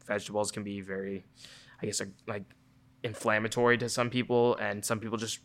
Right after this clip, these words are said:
respond terribly to these sort of things. So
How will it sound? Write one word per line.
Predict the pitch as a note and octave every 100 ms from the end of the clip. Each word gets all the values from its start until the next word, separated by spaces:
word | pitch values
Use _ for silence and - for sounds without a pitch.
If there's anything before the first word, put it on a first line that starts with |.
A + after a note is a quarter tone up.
| -
respond | A#2 - A#2 A#2+ G#2 - -
terribly | - B2+ A#2+ G#2
to | G#2 A#2 G#2
these | G#2 G#2
sort | G#2+
of | G#2
things. | G2+ G#2+ G#2+
So | - G#2+ G2+